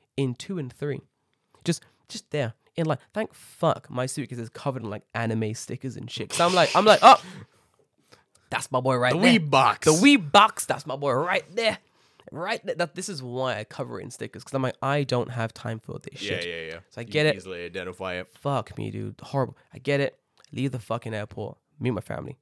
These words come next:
Speaker 1: Great reunion. Good times. Like,
Speaker 2: Hmm.
Speaker 1: but let's compare that with Japan, yeah?
Speaker 2: Mm-hmm.
Speaker 1: So compare this with Japan. I, it's gonna surprise you,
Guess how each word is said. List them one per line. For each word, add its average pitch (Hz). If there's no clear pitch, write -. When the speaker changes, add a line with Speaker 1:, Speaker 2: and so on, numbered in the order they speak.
Speaker 1:
Great 131
reunion. 110
Good 110
times. -
Like, -
Speaker 2:
Hmm. 82
Speaker 1:
but 120
let's 185
compare 165
that 135
with 113
Japan, -
yeah? -
Speaker 2:
Mm-hmm. 92
Speaker 1:
So -
compare 202
this 226
with 185
Japan. 120
I, 196
it's -
gonna 135
surprise 117
you, -